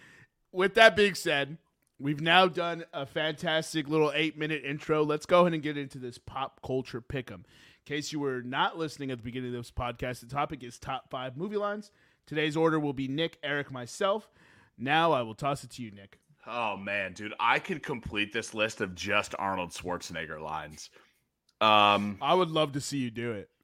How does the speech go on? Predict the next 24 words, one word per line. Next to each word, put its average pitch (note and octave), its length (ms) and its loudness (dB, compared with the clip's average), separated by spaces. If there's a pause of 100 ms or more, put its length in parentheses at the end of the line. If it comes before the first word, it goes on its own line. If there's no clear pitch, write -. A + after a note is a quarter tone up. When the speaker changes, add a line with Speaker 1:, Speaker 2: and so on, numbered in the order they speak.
(100)
Speaker 2:
Okay, A#2 280 4
I'm A2+ 160 8
gonna C3+ 140 8
try G#2+ 380 10
to G2 80 6
do E2+ 240 -2
it. - 200 -8
So A#2+ 400 4
I'll C3 240 8
start D3+ 540 8
with C#3+ 160 2
the D3+ 80 4
movie C3+ 320 6
Commando. G2+ 560 4 (640)
Okay? G#2+ 260 0 (380)
There's - 160 10
a D#3+ 40 10
Speaker 1:
Oh. G#2+ 140 8
Speaker 2:
s-, D3+ 180 -4 (100)
there's C#3 280 10
a D3 80 4
scene F3 340 4
in G3 120 4
Commando C#3+ 640 6